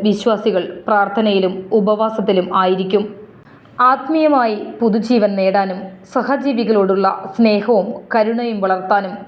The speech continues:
ഈ നോയമ്പുകാലം വിശ്വാസികൾക്ക് പ്രചോദനമാകുന്നു. മനുഷ്യജീവിതം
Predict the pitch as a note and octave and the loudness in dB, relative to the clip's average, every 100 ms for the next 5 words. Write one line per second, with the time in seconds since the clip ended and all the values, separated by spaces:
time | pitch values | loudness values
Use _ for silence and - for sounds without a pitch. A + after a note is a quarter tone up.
0 | - G#3+ G3+ G3 G3 G#3 G3 F#3+ F#3 F#3 | 0 2 4 4 2 0 0 2 0 -2
1 | - G3+ - G#3 F#3+ G3+ G3 G3+ F3+ - | -2 -2 0 -2 0 0 2 0 0 0
2 | G#3 F#3+ G#3+ G#3 F#3 F#3 F#3 F#3+ G3+ - | 0 2 2 2 0 0 0 -2 -4 -6
3 | - - - C4+ C#4 D#4 E4 A#3 A3+ A3 | -18 -20 -2 0 0 0 0 2 2 2